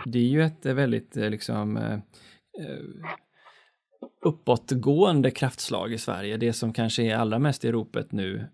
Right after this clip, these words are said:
eh, av alla de olika, eh, energislagen och det som, eh, utan tvekan ökar allra, allra mest. Ehm, kan du berätta vad, vem är du och hur kommer det sig att du har den här positionen?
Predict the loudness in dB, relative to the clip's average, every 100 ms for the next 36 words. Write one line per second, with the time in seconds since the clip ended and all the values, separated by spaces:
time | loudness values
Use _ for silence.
0 | _ -10 -6 -6 -4 -2 2 2 2 2
1 | 2 2 0 -4 -4 -2 -2 -4 -10 -12
2 | -6 -6 -4 -4 -4 -4 -4 -2 -2 -2
3 | -4 -4 -8 _ _ _ -6 -4 -4 -4
4 | -4 -6 -6 -8 -6 -8 -6 -8 -4 -4
5 | -4 -4 -4 -6 -8 -14 -20 -20 -20 -20
6 | -14 -12 -14 _ -2 0 0 -4 0 2
7 | 4 4 2 2 0 4 4 6 4 2
8 | 0 -4 -14 -18 -4 2 4 6 4 4
9 | 2 0 2 2 2 2 -2 -2 -2 0
10 | 2 4 4 2 -4 -4 -2 -4